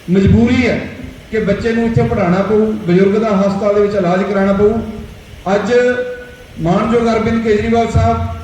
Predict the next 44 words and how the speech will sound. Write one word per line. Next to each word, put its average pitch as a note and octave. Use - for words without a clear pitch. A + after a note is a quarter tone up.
ਮਾਨਯੋਗ A#3+
ਭਗਵੰਤ A3+
ਮਾਨ A#3
ਜੀ B3
ਨੇ A#3
ਕਰਕੇ F#3+
ਦਿਖਾਇਆ F#3+
ਕਿ G#3
ਮਜਬੂਰੀ F3+
ਨੂੰ G3+
ਮਰਜ਼ੀ E3+
ਦੇ D4+
ਵਿੱਚ B3+
ਬਦਲਿਆ। A#3+
ਅੱਜ G3
ਮਰਜ਼ੀ F#3
ਦੇ G#3
ਨਾਲ F#3+
ਲੋਕ F#3
ਆ E3+
ਰਹੇ G3+
ਆ G#3
ਔਰ E3+
ਸਾਡੇ E3+
ਪ੍ਰਿੰਸੀਪਲ F3
ਸਾਹਿਬ F3
ਕੋਲ E3+
ਆ D#3
ਕੇ D#3
ਕਹਿ D#3
ਰਹੇ F3
ਕਿ F3
ਸਾਡਾ D3+
ਬੱਚਾ D3
ਵੀ C#3+
ਆਪਣੇ C3+
ਸਕੂਲ C3
ਦੇ B2+
ਵਿੱਚ A#2+
ਲੈ A2+
ਲਓ। A2
ਕਾਰਨ G3
ਇੱਕੋ G#3
ਸੀ, -